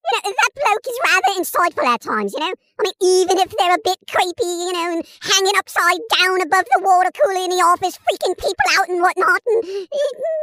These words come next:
they, they, they, they're all right. Dude, they're five hundred years old.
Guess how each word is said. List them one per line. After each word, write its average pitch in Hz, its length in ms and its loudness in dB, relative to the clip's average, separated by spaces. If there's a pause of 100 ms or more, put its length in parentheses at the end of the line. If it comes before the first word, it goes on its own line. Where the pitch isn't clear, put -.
(520)
they, 370 80 -2
they, 359 260 -2
they, 381 120 -2 (320)
they're 403 120 4
all 285 220 2
right. 180 160 -6 (500)
Dude, 330 220 6 (120)
they're 320 140 2
five 403 400 0
hundred 311 400 2
years 262 280 0
old. 156 340 -2